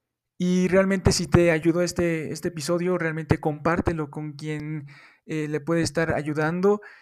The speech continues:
y que agregue más valor a las demás comunidades veterinarias y que, que realmente llegue a más personas. Así que,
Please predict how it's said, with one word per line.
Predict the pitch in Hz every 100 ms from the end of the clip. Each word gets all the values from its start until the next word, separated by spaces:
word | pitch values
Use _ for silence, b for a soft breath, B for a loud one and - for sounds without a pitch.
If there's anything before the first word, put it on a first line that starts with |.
| B
y | 170
que | 143 165
agregue | 156 175 170
más | 160 165
valor | 160 147 151 147 139
a | -
las | 147 147 143 -
demás | 151 151 156 -
comunidades | 147 147 147 147
veterinarias | 143 143 143 143 160 160 156
y | 143
que, | 147 139 - _ _ _
que | - 147
realmente | 147 156 143 143
llegue | 147 139 131
a | 135
más | 139
personas. | 139 131 - 131 -
Así | 131 175
que, | 196 170